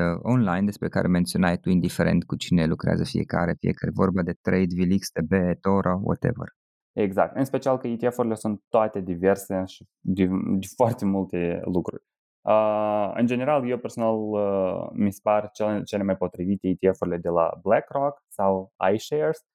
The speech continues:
Speaker 2: Ele sunt, eh, de la... Acesta este cel mai mare fond de E T F-uri din lume.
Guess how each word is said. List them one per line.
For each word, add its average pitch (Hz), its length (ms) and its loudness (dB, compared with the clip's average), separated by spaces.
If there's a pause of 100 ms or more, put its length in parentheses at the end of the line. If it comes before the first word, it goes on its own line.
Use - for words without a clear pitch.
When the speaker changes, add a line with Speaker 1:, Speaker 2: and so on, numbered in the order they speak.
(260)
Speaker 2:
Ele 104 240 4
sunt, 98 400 -2
eh, 95 320 0
de 90 100 -6
la... 90 220 2
Acesta - 340 -4
este - 160 -4
cel 110 200 0
mai 101 140 0
mare 92 360 -4
fond 92 300 2 (180)
de 92 160 0
E 90 120 2
T 85 260 -2
F-uri 82 220 -6
din 85 140 -4
lume. 151 400 0